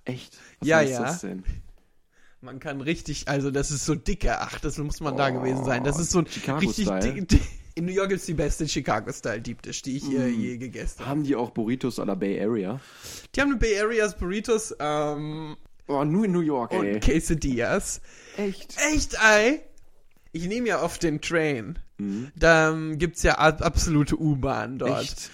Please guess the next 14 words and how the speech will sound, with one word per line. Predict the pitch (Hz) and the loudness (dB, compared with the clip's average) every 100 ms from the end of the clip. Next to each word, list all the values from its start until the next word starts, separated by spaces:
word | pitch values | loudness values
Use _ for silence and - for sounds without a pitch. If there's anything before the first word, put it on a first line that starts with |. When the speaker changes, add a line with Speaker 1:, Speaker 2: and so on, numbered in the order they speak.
| - - | -18 -6
Speaker 2:
Ja, | 147 151 143 | 2 6 6
ja. | 139 135 | 6 4
Speaker 1:
Die | 131 | 4
aber | 139 170 160 | 4 2 0
so, | 143 - | 0 0
an, | 147 135 | 0 0
so | 139 | 0
auf | 131 131 | 0 0
so | 143 | 0
einer | 135 - | 0 0
Trasse | 160 160 147 | -2 0 -2
fahren, | 127 113 101 98 | 0 0 0 0
ne? | 123 175 | 0 0
Speaker 2:
Ja! | 190 208 269 285 285 269 262 233 | 0 2 4 6 8 8 8 6